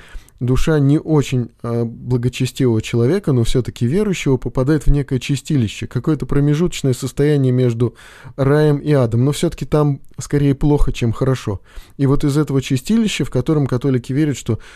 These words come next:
душа может находиться тысячелетиями, мучиться там и очищаться, <laughs> монах Тецель предлагал, э, очень простое спасение. Как только монета зазвенит на донышке кружки, так душа выпорхнет из чистилища. Конечно же, люди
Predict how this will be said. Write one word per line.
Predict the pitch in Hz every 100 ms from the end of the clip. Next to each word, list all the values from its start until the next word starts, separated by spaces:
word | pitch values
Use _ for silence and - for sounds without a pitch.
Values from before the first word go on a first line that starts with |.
| -
душа | 139 127 156
может | 139 117 -
находиться | 123 139 147 139 120 - - -
тысячелетиями, | 135 - 131 - 123 196 196 156 120
мучиться | 117 147 208 185 -
там | - 127
и | 123
очищаться, | 135 - 120 - 196 196 147 131 - - - -
<laughs> | 123 123 - - - 156 _ _ _ _ -
монах | 143 135 139 151 -
Тецель | 156 165 147
предлагал, | 131 139 123 123 123 151 139 - - _ -
э, | 131
очень | 120 160 160 147
простое | - 139 - 147
спасение. | - 151 - 147 113 98 -
Как | 156 -
только | - 190 - 165 - - - -
монета | 151 156 185 175 123
зазвенит | 117 131 131 156 160 139
на | 131 131 131 127 - -
донышке | 127 127 147 139 - 123
кружки, | - 180 196 - 151
так | - 151 135
душа | 127 143 160
выпорхнет | 127 143 175 120 - 117 113
из |
чистилища. | - 127 - 113 98 -
Конечно | - 143 160 165 170
же, | 139 127
люди | 151 147